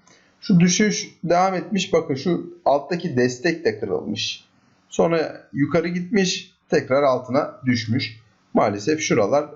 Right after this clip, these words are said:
dip olmuş. Doksan yedi kuruş. Sonra gelip tekrar şu direnci kırıp üste yükseliş trendine dönmüşse de tekrar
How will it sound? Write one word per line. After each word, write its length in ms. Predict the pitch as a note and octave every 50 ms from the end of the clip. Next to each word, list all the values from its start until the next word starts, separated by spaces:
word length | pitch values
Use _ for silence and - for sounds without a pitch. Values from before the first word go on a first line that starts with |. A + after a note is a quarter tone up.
| - _ - F3+ C3+
dip 180 | C3+ C#3 B2+ A#2+
olmuş. 320 | G2+ F2+ - - - -
Doksan 280 | B2+ B2+ B2 - C#3 B2
yedi 240 | B2 A#2 A2+ G#2+ A2
kuruş. 220 | G2+ C3 E3 E3+ - - - _ _ _ _
Sonra 240 | - - A#3 G#3+ G3+
gelip 240 | G3+ G3+ G#3 G3+ G3+
tekrar 320 | G#3 G3+ G3+ G3+ G3 F#3
şu 420 | F3 G3+ G3 F#3+ F#3 - - - _ _ _ _ _ _ _ _ _ _ _ _ _ - G#3+ F#3+ C#3
direnci 440 | D3+ D#3 E3 D#3+ E3+ F3+ F3 F#3
kırıp 460 | F3+ - F3 F3+ F3 F3 F3+ F3 - -
üste 400 | D3+ - - - - D#3 D3+ -
yükseliş 360 | C#3 D3+ D3 - E3 D#3 D#3 -
trendine 540 | - E3 D3 C#3 C3 B2+ B2+ A#2 A2+ A2+
dönmüşse 440 | B2+ C3+ D3+ E3+ F3 E3+ - D#3 C3+
de 280 | C#3+ E3+ F#3 - - - _ _ _ _ _ _ _ _ -
tekrar 500 | - D3+ C3 C#3+ D3 D#3+ - - -